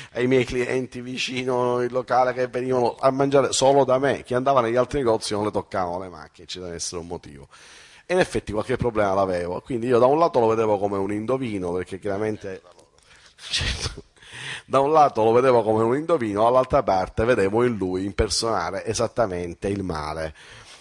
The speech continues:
Eh, e questo mi disse: "Io sono qui per risolvere tutti i problemi", lei mi paga, ogni mese mi paga gli arretrati perché non è mai stato in regola, stessi discorsi appunto che diceva prima Vecchio, e, e al mio rifiuto categorico e, eh, con un fare abbastanza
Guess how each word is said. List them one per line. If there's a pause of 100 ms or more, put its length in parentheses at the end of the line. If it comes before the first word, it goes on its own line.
(140)
Eh,
e
questo
mi
disse:
"Io
sono
qui
per
risolvere
tutti
i
problemi",
lei
mi
paga,
ogni
mese
mi
paga
gli
arretrati
perché
non
è
mai
stato
in
regola,
stessi
discorsi
appunto
che
diceva
prima
Vecchio, (720)
e, (220)
e
al
mio
rifiuto
categorico
e,
eh,
con
un
fare
abbastanza